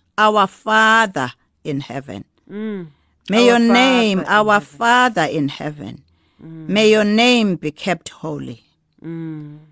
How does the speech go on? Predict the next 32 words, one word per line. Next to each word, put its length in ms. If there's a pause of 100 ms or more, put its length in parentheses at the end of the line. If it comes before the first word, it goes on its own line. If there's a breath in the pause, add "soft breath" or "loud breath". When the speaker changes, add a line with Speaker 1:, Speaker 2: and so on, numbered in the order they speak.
(180)
Speaker 1:
May 180
your 120
kingdom 520
come 320
soon. 560 (500)
Speaker 2:
Mm. 420 (260)
Speaker 1:
May 220
your 120
will 300
be 160
done 400
on 220
earth 580
as 200
it 220
is 300
in 140
heaven. 460 (360)
Speaker 2:
Mm. 640 (100)
Speaker 1:
Give 240
us 240
today 480
the 160
food 560
we 140
need. 400 (520)
Speaker 2:
Mm. 480
Speaker 1:
And 200
forgive 460
us 640 (200)
our 240
sins, 880